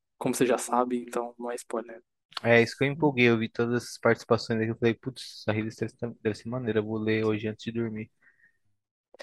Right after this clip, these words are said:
Speaker 1: O, inclusive, eu não sei se vai dar tempo até o nosso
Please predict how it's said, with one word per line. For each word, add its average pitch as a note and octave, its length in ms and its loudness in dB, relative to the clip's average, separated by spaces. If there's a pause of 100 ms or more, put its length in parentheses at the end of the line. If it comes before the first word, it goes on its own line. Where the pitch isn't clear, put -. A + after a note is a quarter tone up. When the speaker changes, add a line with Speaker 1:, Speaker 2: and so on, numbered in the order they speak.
(340)
Speaker 1:
O, D#3 280 12
inclusive, D#3 640 8
eu C#3 60 6
não C#3+ 100 6
sei D#3+ 160 6
se D3+ 60 2
vai E3 120 10
dar D3+ 120 8
tempo B2 360 0 (100)
até C3 220 4
o A#2+ 100 6
nosso A#2+ 500 0